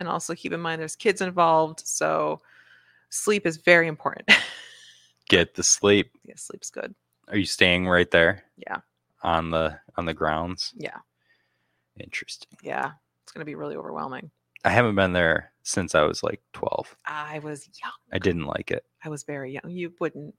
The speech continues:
Speaker 1: like it. It's
Speaker 2: No,
Speaker 1: not, it's not
Speaker 2: it's
Speaker 1: your
Speaker 2: not my
Speaker 1: cup of
Speaker 2: thing.
Speaker 1: tea.
Speaker 2: No.
Speaker 1: No.
Speaker 2: Like,
Speaker 1: Not
Speaker 2: I, I,
Speaker 1: coffee.
Speaker 2: yeah.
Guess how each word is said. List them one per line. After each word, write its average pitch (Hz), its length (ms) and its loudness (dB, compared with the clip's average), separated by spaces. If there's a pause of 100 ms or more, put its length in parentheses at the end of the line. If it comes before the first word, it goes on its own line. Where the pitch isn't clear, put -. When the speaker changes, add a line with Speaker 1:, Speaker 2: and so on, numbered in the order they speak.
Speaker 1:
like - 260 -18
it. - 220 -10 (1120)
It's 101 120 0
Speaker 2:
No, - 140 0
Speaker 1:
not, - 120 -6
it's 196 160 -4
not 185 120 -2
Speaker 2:
it's - 100 -6
Speaker 1:
your 123 100 10
Speaker 2:
not - 40 6
my 90 100 6
Speaker 1:
cup - 160 0
of 80 60 2
Speaker 2:
thing. 78 80 -2
Speaker 1:
tea. 139 320 -8
Speaker 2:
No. 82 100 -2
Speaker 1:
No. 76 240 -2 (680)
Speaker 2:
Like, 98 120 -2
Speaker 1:
Not 101 80 8
Speaker 2:
I, 98 60 8
I, - 40 2
Speaker 1:
coffee. - 520 -6
Speaker 2:
yeah. 87 200 -4